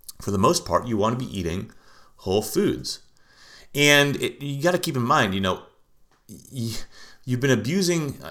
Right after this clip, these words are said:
and, you know, I'm speaking in generalities, but you've been abusing your body for so long, you need to go hard the other direction to get back to homeostasis, to get back to the middle, to get back to where it's supposed to be.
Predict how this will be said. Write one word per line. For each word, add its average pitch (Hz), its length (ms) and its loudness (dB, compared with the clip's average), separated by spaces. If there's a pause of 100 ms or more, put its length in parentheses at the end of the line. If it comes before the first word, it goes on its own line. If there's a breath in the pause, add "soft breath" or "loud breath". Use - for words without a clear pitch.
(180)
and, 123 340 -2
you 139 80 -4
know, 104 80 4
I'm 95 120 4
speaking 131 340 0
in 101 80 0
generalities, 90 640 2
but - 200 -12
you've 95 100 -8
been 101 100 -2
abusing 131 460 -2
your 117 80 2
body 101 360 6
for 92 380 0
so 113 300 4
long, 95 580 2 (540 soft breath)
you 120 100 0
need 185 140 4
to 185 60 0
go 160 120 6
hard 139 300 6
the 139 60 4
other 113 120 4
direction 110 400 4
to 85 60 -10
get 98 160 0
back 95 160 2
to 92 80 -8
homeostasis, 87 680 0
to 104 80 -8
get 113 140 2
back 117 180 6
to 95 80 -10
the 90 60 -2
middle, 85 240 -2
to - 120 -14
get 113 120 -4
back 127 180 4
to 117 60 -4
where 107 120 6
it's - 140 0
supposed - 360 0
to 85 60 -4
be. 87 400 -6